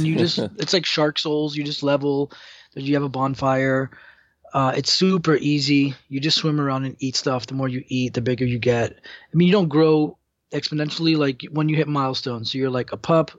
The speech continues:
Speaker 1: a teen, adult, um, I think elder, and then Meg. And I'm an adult now, but I should be getting the next one, which should be elder.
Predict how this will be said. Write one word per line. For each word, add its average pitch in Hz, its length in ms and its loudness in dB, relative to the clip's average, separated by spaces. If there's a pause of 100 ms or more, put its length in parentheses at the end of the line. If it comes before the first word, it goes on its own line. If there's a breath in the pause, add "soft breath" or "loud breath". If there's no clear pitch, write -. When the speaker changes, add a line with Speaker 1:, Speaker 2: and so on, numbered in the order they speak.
(100)
Speaker 1:
a 123 80 -4
teen, 151 420 -2 (120)
adult, 139 500 0 (800 soft breath)
um, 117 540 -4 (640)
I 127 60 -2
think 139 320 -2
elder, 143 480 4
and 131 200 -6
then 120 280 -4
Meg. 113 480 -2 (1000 soft breath)
And 123 140 -4
I'm 135 140 2
an 131 160 -2 (240)
adult 131 480 2
now, 117 220 -2
but 107 120 -6
I 113 60 0
should 202 280 2
be 180 120 2
getting 151 280 2
the 135 100 -2
next 135 280 -4
one, 117 140 -8
which 117 140 -8
should 131 220 -6
be 123 140 -8
elder. 110 460 -2